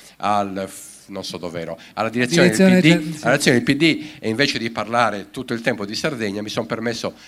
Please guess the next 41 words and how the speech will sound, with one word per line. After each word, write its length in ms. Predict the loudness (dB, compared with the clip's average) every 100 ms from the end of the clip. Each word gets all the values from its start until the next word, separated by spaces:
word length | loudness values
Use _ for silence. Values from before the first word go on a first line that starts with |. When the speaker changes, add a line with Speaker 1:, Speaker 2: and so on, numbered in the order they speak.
| -16
Speaker 1:
di 160 | -8 -4
parlare 460 | -2 -2 -4 -4
di 80 | -6
questo 320 | -4 -6 -6
tema 280 | -4 -4 -4
del 140 | -4 -6
Mezzogiorno. 460 | -6 -6 -6 -4
Io 80 | -6
credo 260 | -4 -4 -4
che 100 | -6
il 60 |
tema 180 | -6 -6
del 100 | -6
Mezzogiorno 640 | -6 -4 -2 -2 -2 -6 -6 -20 -20 _ _ _
sia 300 | -8 -4 -4
importantissimo, 1120 | -2 -4 -4 -6 -6 -6 -6 -4 -4 0 0
il 100 | 0
tema 180 | -2 -4
della 120 | -4
Sardegna 360 | -6 -6 -4 -6
sia 340 | 0 0 0 -6 -12
abbastanza 640 | -2 0 2 4 4 4 -2
separato 580 | 0 2 4 4 2 -2
da 80 |
quello 180 | -4 -6
del 80 | -6
Mezzogiorno, 600 | -4 -4 2 2 2 -6 -10 -2
ha 80 | 0
una 140 | 0
componente 720 | 4 2 2 0 0 -2 -4
comune, 520 | 0 2 2 2 0 -2 -8
ha 180 | 0 0
delle 240 | 0 -4
differenze 580 | -2 -4 0 0 0 0
molto 260 | 0 2 0
importanti, 800 | 0 -2 2 2 4 2 -2 -4 -10 -8
ma 140 | 0 4
noi 120 | 4
facciamo 300 | 4 4 4
parte 280 | 2 0 -4
dell'Italia 720 | -6 -6 -4 -4 -4 -6